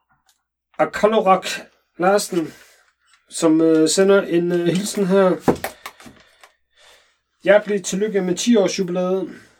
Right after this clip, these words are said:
Kan se, at sidst jeg skrev er fem år siden. Med er jeg dog endnu. Med jubilæet bevæger jeg ind i en historisk kontekst. Ti år for fanden. To udråbstegn.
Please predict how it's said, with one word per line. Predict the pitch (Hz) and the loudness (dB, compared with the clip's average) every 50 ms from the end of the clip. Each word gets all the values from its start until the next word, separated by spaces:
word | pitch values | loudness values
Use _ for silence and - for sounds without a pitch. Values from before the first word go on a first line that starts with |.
| _ _ _ _ | _ _ _ _
Kan | - 170 | -6 -4
se, | - - - 233 226 156 160 | -2 0 0 0 0 2 0
at | 170 160 - | 0 0 0
sidst | - - 262 269 247 - | -2 -2 -2 -4 -2 0
jeg | 208 185 | 0 -2
skrev | - - - 202 202 202 - 156 | 0 2 4 4 4 4 0 -2
er | 160 | -6
fem | 160 - - 254 254 233 165 | -6 0 0 2 2 2 4
år | 180 185 180 170 | 4 2 4 2
siden. | - - - 196 196 196 208 208 196 185 - _ _ _ _ _ _ _ _ _ _ _ _ _ _ _ _ _ _ _ _ | 0 -2 -2 0 0 0 0 0 -4 -8 -12 _ _ _ _ _ _ _ _ _ _ _ _ _ _ _ _ _ _ _ _
Med | 127 143 175 196 226 240 190 - | 0 4 6 6 6 4 2 2
er | 185 190 | 2 2
jeg | 190 180 165 156 | 4 2 2 0
dog | 165 165 160 165 - | 0 -2 -2 0 0
endnu. | 170 156 160 165 175 170 - _ _ _ _ - - _ _ _ | 0 2 4 4 2 2 -2 _ _ _ _ -20 -20 _ _ _
Med | 160 165 | -2 0
jubilæet | 165 180 180 165 190 185 196 214 226 226 - _ _ _ _ - | 0 0 -2 -2 2 4 4 4 4 2 -2 _ _ _ _ 4
bevæger | 175 175 170 190 180 180 180 180 | 4 4 4 4 2 4 4 6
jeg | 175 170 175 180 190 196 | 6 8 8 8 6 6
ind | 214 220 214 156 | 2 -2 -4 -6
i | 160 160 160 | -6 -4 -4
en | 165 160 - | -4 -4 -4
historisk | - 196 196 - - 254 220 - - - - | -4 -6 -6 -4 -2 0 0 0 -2 -4 -6
kontekst. | - - 196 214 220 - - 170 160 - - - - - - - _ _ _ _ _ _ _ _ _ | -4 -4 -4 -4 -4 -4 -4 -4 -4 -4 -8 -12 -12 -12 -12 -14 _ _ _ _ _ _ _ _ _
Ti | - - - 247 220 - | -2 0 0 0 -2 2
år | - 202 202 170 - 113 - | 2 2 2 2 0 -8 -8
for | - - 143 | -8 -8 -6
fanden. | - - 139 127 131 139 131 107 - - _ _ _ _ _ _ _ | -2 -2 -2 -2 -2 -4 -6 -6 -8 -10 _ _ _ _ _ _ _
To | - - 214 180 - - | 0 2 2 0 0 -4
udråbstegn. | 160 143 139 143 127 117 - - - 131 117 95 85 - | -12 -10 -8 -8 -8 -10 -10 -10 -10 -8 -8 -8 -10 -14